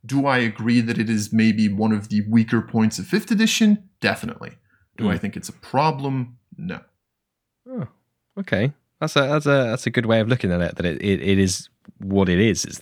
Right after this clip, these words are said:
Speaker 2: it's doing what it was designed to do. And I
Speaker 1: Yeah.
Speaker 2: absolutely, like, it is certainly wish fulfillment. Fifth edition is very much like the superhero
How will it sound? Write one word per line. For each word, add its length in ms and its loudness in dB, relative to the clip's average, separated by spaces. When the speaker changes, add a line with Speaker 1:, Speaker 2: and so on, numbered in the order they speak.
Speaker 2:
it's 200 -8
doing 260 2
what 120 0
it 80 -4
was 120 0
designed 520 0
to 180 -4
do. 280 4
And 120 0
I 140 2
Speaker 1:
Yeah. 200 -4
Speaker 2:
absolutely, 640 -2
like, 340 -4
it 120 -4
is 140 0
certainly 360 -2
wish 240 -2
fulfillment. 480 -4
Fifth 180 -4
edition 280 -4
is 80 -4
very 160 0
much 260 -4
like 260 -4
the 80 -6
superhero 760 -2